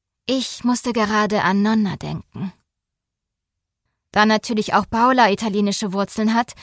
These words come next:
versteht sie sofort, dass ich gerade Großmutter auf Italienisch gesagt habe.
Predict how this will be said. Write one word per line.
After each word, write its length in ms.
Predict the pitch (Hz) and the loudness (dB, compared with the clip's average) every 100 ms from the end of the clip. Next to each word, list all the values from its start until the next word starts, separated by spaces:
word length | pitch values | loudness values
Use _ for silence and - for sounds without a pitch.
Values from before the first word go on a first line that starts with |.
| - _ _ _ | -20 _ _ _
versteht 460 | - 269 - 320 | -4 -2 -2 -4
sie 140 | - 285 | -2 -2
sofort, 680 | 226 233 233 190 202 - - | -2 -2 -2 -2 -2 -8 -10
dass 160 | - | -8
ich 120 | 254 | -8
gerade 540 | - 247 226 220 220 214 | -4 -2 0 0 -2 -2
Großmutter 760 | 208 247 262 - 185 - - | 0 4 4 4 -4 -4 -4
auf 160 | 165 - | -6 -6
Italienisch 540 | 156 208 185 185 175 | -6 -4 -2 -2 -2
gesagt 380 | 180 185 170 - | -4 -6 -6 -6
habe. 300 | 139 160 151 | -6 -6 -12